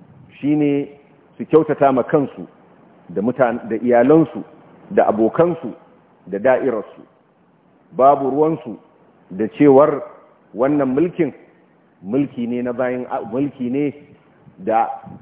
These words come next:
yake na Allah akan bayin Allah,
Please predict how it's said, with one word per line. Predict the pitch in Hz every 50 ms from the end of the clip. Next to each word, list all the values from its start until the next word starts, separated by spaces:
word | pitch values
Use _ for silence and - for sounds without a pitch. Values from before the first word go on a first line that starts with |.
| - -
yake | 123 135 127 - 123
na | 123 135 -
Allah | 156 151 156 147 131 104 - - - - - _ - - - - _ _ _ _ _
akan | 110 107 - - 170 180 160 131 107 - - - - - - - - - -
bayin | 120 123 127 127 123 123 127
Allah, | 131 127 120 107 -